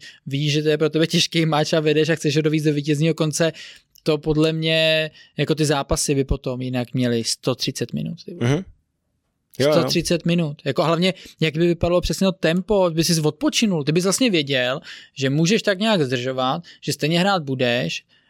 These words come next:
Speaker 1: a že si jako to odpočineš.
Speaker 2: A hlavně to je potom i jako ne-, ne-, nereálný podle mě pro diváky, protože na-, máš návaznosti, vlaky, doprava,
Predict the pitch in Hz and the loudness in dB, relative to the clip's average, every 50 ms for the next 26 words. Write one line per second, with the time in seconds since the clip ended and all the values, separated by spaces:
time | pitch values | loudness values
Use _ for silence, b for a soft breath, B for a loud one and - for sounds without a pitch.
0 | b _ - 131 131 123 131 135 135 139 - 165 151 147 151 139 135 143 131 123 | b _ -4 -2 -2 -2 -2 -2 -2 -2 0 0 0 0 0 -2 0 -2 -4 -4
1 | - - - - - - - - - - - - - 117 - _ - - 110 101 | -4 -10 -12 -12 -12 -14 -16 -18 -16 -14 -8 -6 -4 -6 -6 _ -8 -6 -2 -2
2 | 117 120 110 131 123 117 131 135 127 131 127 127 123 - 131 123 123 120 123 123 | 0 0 0 0 0 0 0 -2 0 0 0 0 -2 -2 -4 -6 -4 -2 -2 0
3 | 120 123 123 123 123 120 113 107 107 113 120 120 127 127 120 - 117 120 117 113 | 0 0 0 2 2 2 0 0 0 -2 -2 0 -2 -2 -2 -2 -2 0 0 0
4 | 123 120 110 - 123 123 117 107 101 98 107 120 113 123 113 113 110 - 113 113 | 0 0 0 0 2 2 2 2 2 0 0 0 2 2 0 0 -2 -2 -4 -2
5 | 113 110 - 113 113 110 110 110 - - 110 113 - - 113 104 107 110 110 110 | -4 -4 -4 -4 -2 -2 0 -2 -2 -2 -4 -6 -4 -2 -2 0 0 0 0 0
6 | 110 - - - 113 B B B B B B B B - 120 120 127 123 - - | -2 -2 -2 -2 -4 B B B B B B B B -4 -2 -2 -2 -2 -4 -8
7 | 127 117 113 110 110 113 107 107 - 123 120 - - 131 123 123 120 117 113 113 | -8 -6 -6 -6 -6 -6 -4 -2 0 -2 0 0 -2 0 0 0 0 2 2 2
8 | 113 110 107 104 | 4 2 2 0